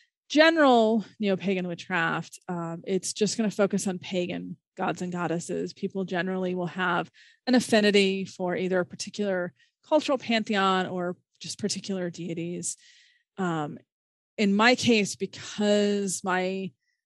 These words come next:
focus sort of is what it is, um,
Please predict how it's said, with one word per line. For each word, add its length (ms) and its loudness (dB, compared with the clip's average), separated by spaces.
focus 380 2
sort 160 -2
of 80 -4
is 240 -4
what 100 -2
it 100 0
is, 420 -2
um, 480 -2